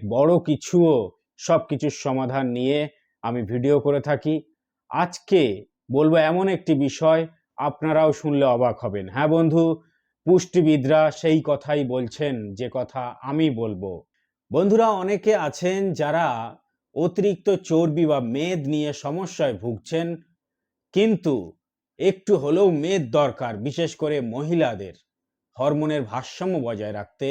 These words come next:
ফ্যাট জাতীয় খাবার হোক দিনের শুরু। তো চলুন দেখে নিই কিভাবে খেতে হবে এবং কেমন ধরনের ফ্যাট জাতীয় খাবার খেতে হবে, সেই বিষয়গুলো দেখে নিই।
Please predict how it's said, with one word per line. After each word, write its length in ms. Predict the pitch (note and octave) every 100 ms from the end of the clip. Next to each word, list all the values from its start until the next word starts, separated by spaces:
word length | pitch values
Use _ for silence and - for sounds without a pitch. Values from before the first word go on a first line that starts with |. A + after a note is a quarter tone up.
| C#3+ - _ _ C#3+
ফ্যাট 200 | D#3 D3+
জাতীয় 500 | A2 C3+ - C3+ C#3 C#3 C3+
খাবার 480 | - B2 C3+ C#3 C3+ B2
হোক 280 | A#2 B2 A2 F2+
দিনের 280 | A#2+ B2 A#2
শুরু। 400 | - - D#3+ C3 G#2 _ _ _ _ _ _ _
তো 60 | E3
চলুন 380 | D#3+ G#3 A3+ G3+ D3+
দেখে 260 | D#3+ - G#3
নিই 180 | E3+ C3
কিভাবে 480 | E3 F3+ F3+ F3+ F3+
খেতে 320 | E3+ D#3 F3+
হবে 260 | E3 E3 F3+ D#3+
এবং 220 | C#3 C#3+ C3+ -
কেমন 380 | C#3 D#3+ F3+
ধরনের 400 | D#3+ D3 D3 C#3+ C3 - _
ফ্যাট 220 | - D3 C#3
জাতীয় 360 | A#2+ C3 C3 B2+
খাবার 320 | - A#2+ B2
খেতে 260 | - A#2 C#3
হবে, 300 | C#3 C#3 D#3 D#3+ _ _ _ _ _ _ -
সেই 240 | - F#3+
বিষয়গুলো 640 | D#3+ C3 - C3 A2+ D3 G3
দেখে 340 | B2+ - A#2+
নিই। 280 | G2 E2+